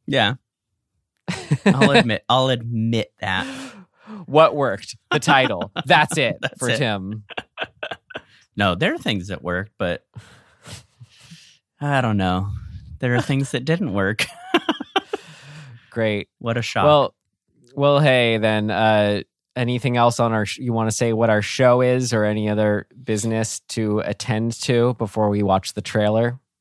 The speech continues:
Speaker 1: No. What,
Speaker 2: All right.
Speaker 1: I mean, what kind of business would I even have? It's none of my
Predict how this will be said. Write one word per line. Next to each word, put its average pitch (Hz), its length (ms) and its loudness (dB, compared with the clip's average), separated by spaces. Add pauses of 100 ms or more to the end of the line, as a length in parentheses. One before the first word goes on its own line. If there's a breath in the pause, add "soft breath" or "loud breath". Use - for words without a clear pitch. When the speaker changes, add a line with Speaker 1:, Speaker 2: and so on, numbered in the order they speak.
(300)
Speaker 1:
No. 104 840 2 (600)
What, 143 220 0
Speaker 2:
All 139 40 -2
right. 208 180 0
Speaker 1:
I 120 40 0
mean, 139 220 0
what 151 200 -4
kind 147 180 -4
of 110 140 -4 (180)
business 101 640 -4
would 95 120 -8
I 87 160 -4
even 90 300 -8
have? 85 640 -12 (340)
It's - 200 -12
none 101 280 4
of - 100 6
my 90 280 2